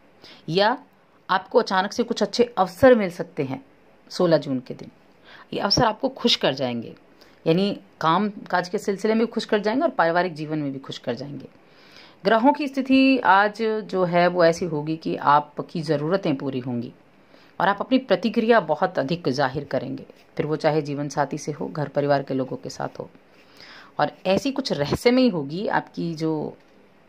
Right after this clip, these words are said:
अ, दिनचर्या है कि कोई समझ ही नहीं पाएगा कि क्या हो रहा है, ऐसी स्थितियां बनेंगी। तो ये दिन आपके लिए, दोनों ही दिन आपके लिए अच्छे कहे जा सकते हैं, स्थितियां आपके फेवर में रहेंगी।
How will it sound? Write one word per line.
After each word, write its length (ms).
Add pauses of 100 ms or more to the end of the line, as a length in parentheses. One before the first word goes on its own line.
(400)
अ, 40
दिनचर्या 600
है 220 (580)
कि 80
कोई 140
समझ 340
ही 60
नहीं 100
पाएगा 320
कि 160
क्या 200
हो 140
रहा 160
है, 120
ऐसी 260
स्थितियां 380
बनेंगी। 340 (1200)
तो 220 (200)
ये 160
दिन 200
आपके 260
लिए, 220
दोनों 340
ही 100
दिन 240
आपके 260
लिए 100
अच्छे 200
कहे 220
जा 120
सकते 340
हैं, 320
स्थितियां 460
आपके 300
फेवर 300
में 120
रहेंगी। 340